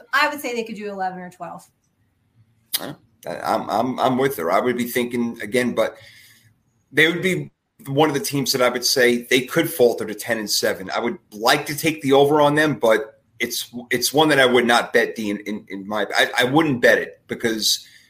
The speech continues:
Speaker 2: Tyreek Hill is that great of a player, and now they're gonna pay more attention to Travis Kelce, and it's not like you got a double Juju Smith-Schuster or,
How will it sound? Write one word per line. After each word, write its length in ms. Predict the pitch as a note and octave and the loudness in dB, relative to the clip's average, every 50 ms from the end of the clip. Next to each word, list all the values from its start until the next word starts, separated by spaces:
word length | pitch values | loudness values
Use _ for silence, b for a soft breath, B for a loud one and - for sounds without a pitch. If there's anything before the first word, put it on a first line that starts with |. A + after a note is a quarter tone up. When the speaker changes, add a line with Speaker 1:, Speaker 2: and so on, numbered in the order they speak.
| B B B _ _ _ - | B B B _ _ _ -10
Speaker 2:
Tyreek 360 | - - D3 D#3+ F3 E3+ - | -2 2 2 4 4 2 0
Hill 200 | - F3 D#3+ D3 | 4 4 4 4
is 220 | C#3+ E3 D#3+ D3 - | 4 2 2 4 4
that 200 | C#3 C3 - - | 4 4 4 2
great 200 | C3+ C3 C3 B2 | 2 2 2 2
of 80 | A#2 | 2
a 60 | A2 - | -2 -6
player, 400 | - - C#3 C3+ A#2+ A2 G#2 G#2 | -4 0 2 2 2 2 0 -2
and 100 | G#2 A2 | 0 2
now 160 | A#2+ C#3 C#3+ | 2 2 2
they're 100 | D3 D3 | 0 -2
gonna 240 | D3 C#3 C3 - - - _ _ _ | 0 0 -2 -2 -4 -8 _ _ _
pay 200 | - - C#3+ B2 | -6 -4 -2 -2
more 360 | A#2 A2+ A2+ B2+ D#3 F3 D#3+ | -2 2 4 6 8 8 8
attention 440 | B2+ - - - A2 G#2+ - A#2 A2+ | 6 2 -2 -6 -6 -4 -4 -6 -6
to 40 | G#2 | -8
Travis 400 | - - - B2 B2 A2 G2+ - | -6 -2 0 2 2 2 -2 -4
Kelce, 560 | - - C#3+ D3 C#3 - - - F#2+ G2+ F#2+ _ b b b b b b | -2 0 0 2 2 0 -2 -6 -8 -10 -12 _ b b b b b b
and 120 | A#2 A#2+ | -6 -4
it's 100 | G#2+ G2+ | -2 0
not 140 | C#3 D#3 E3 | 0 2 0
like 120 | D3 C#3+ - | 0 -2 -2
you 60 | A#2+ | 2
got 140 | C3+ B2+ A#2+ | 2 2 2
a 60 | A2 | 2
double 300 | - B2+ A#2+ A#2 A#2+ A#2+ | 2 2 2 2 2 -2
Juju 360 | - A2 B2 A#2+ A#2+ A#2 A#2 G2 | -2 0 0 0 0 -2 -2 -4
Smith-Schuster 840 | - - A#2+ A2+ A#2 - - A2+ A2+ A2 G#2+ - - A2 A2 G#2+ | -4 -4 -4 -6 -6 -6 -6 -6 -6 -6 -6 -6 -4 -4 -2 -2
or, 400 | F2+ F#2+ G2+ G#2 G#2 G2+ G2 B | 0 2 2 4 4 2 2 B